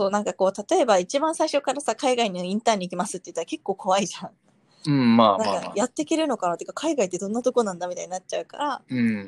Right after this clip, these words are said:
Speaker 1: ん。
Speaker 2: まあ、最初はなんか海外に慣れるっていう意味でも、本当に旅行でもいいし、
Speaker 1: うん。
Speaker 2: なんか本当に英語を勉強っていうか、まあ、文化を理解するっていうか、いろんな人、海外の人と交流するみたいな、でも何でもいいんだけど、
Speaker 1: うん。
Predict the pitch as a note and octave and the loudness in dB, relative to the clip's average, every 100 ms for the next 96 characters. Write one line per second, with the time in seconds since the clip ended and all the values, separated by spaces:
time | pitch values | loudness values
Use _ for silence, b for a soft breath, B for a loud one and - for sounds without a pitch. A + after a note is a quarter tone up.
0 | G2 G2 F2+ A3 - E4 F#4 F4+ D#4+ A3+ | -10 -12 -10 -8 -4 -4 -2 -4 -6 -6
1 | C4 B3 F#3+ F3 F3 G3+ F3 - E3+ F3+ | -4 -4 -4 -4 -2 -2 -4 -8 -8 -4
2 | G#3 G#3+ G#3 G3 A3 A3+ F#3+ E3+ E3 - | -2 0 0 0 0 0 -2 -8 -10 -8
3 | - C#4+ G#3+ - - C3+ A#2 G#2+ G3+ A#3 | -2 0 -2 -4 -2 4 4 4 0 -2
4 | G3+ A3+ A#3 A3+ - B3 C4 C4 A#3+ A#3+ | -2 -4 -2 -2 0 0 2 0 0 -2
5 | - A#3+ A#3+ F#3 E3 E3+ E3 - _ _ | 0 0 0 -6 -6 -6 -6 -8 _ _
6 | - A#3 A3 F3+ E3+ F3+ G3+ G3 E3+ - | 0 0 0 2 2 2 0 -2 -2 -4
7 | F3 - - - G#3 A3 A#3 A#3+ C4 - | -8 -8 -10 -6 -2 -2 0 -4 -4 -6
8 | D4+ - A3+ G3+ F#3+ G3+ F#3 F#3+ - F#3 | -6 -4 -4 -4 -6 -8 -8 -8 -2 -2
9 | F3+ F3+ F3+ F3+ E3+ F3 D#3 E3 E3 F#3+ | 0 -2 -2 -6 -6 -10 -12 -10 -6 -4
10 | G#3 A3+ A3+ F#3 - - D#2 - _ _ | -2 -4 -6 -8 -10 -10 -10 -10 _ _
11 | - A#2+ G#2+ G3 | 2 2 2 -2